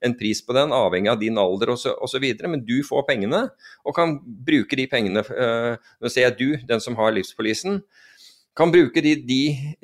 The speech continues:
de pengene på den tiden du, du har igjen å, å, å leve, altså dine gyldne år, eller hva, hva det måtte være. Um, og da får du, eh, som, som for-, eh, som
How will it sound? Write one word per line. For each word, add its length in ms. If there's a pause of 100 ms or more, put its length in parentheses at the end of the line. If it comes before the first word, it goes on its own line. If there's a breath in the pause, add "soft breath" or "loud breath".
de 160
pengene 400
på 160
den 160
tiden 260
du, 380
du 160
har 240
igjen 240
å, 80 (240)
å, 240 (160)
å 80
leve, 400
altså 160
dine 320
gyldne 400
år, 160
eller 100
hva, 220
hva 160
det 160
måtte 160
være. 300 (640 soft breath)
Um, 420 (720)
og 80
da 80
får 320
du, 120 (120)
eh, 440 (120)
som, 400
som 320
for-, 140 (100)
eh, 240
som 340